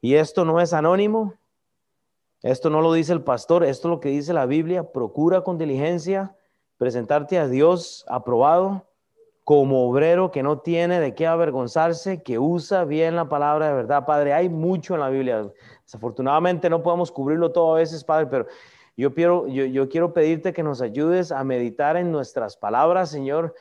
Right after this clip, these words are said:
cómo las usamos, para que el razonamiento, Padre, siempre sea bíblico, que tengamos argumentos, Señor, para convencer al mundo de pecado, Dios. Pero para que tú tengas toda la gloria en lo que estamos haciendo, Señor.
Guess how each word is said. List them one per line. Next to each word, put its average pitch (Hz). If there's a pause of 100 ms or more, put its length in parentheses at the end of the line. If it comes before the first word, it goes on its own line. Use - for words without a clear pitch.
(120)
cómo 139
las 165
usamos, 160 (320)
para 160
que 147
el 127
razonamiento, 131
Padre, 165
siempre 151
sea 156
bíblico, 165 (460)
que 131
tengamos 139
argumentos, 160
Señor, 160
para 170
convencer 143
al 165
mundo 196
de 170
pecado, 156
Dios. 117 (600)
Pero 123
para 131
que 123
tú 170
tengas 196
toda 190
la 165
gloria 180
en 139
lo 135
que -
estamos 165
haciendo, 147
Señor. 113